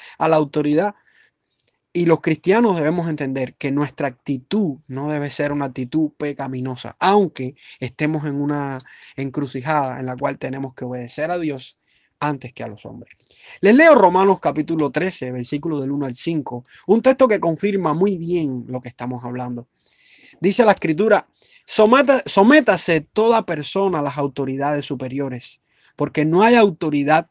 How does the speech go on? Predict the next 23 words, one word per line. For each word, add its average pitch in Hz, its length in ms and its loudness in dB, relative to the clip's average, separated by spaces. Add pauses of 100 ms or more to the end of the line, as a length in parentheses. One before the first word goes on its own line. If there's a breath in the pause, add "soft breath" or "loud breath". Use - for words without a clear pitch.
sino 139 380 -8
de 156 100 -2
parte 147 420 -6
de 123 120 -8
Dios, 117 380 -14 (320 soft breath)
y 185 100 4
las 175 160 4
que 175 220 2
hay 190 340 6 (300 soft breath)
por 147 220 2
Dios 175 440 4
han 160 200 -2
sido 175 300 0
establecidas. 127 1040 -6 (380 loud breath)
De 180 140 4
modo 285 540 8
que 170 180 -4
quien 175 260 2
se 160 140 -2
opone 175 500 2
a 143 80 0
la 143 80 0
autoridad, 139 680 -2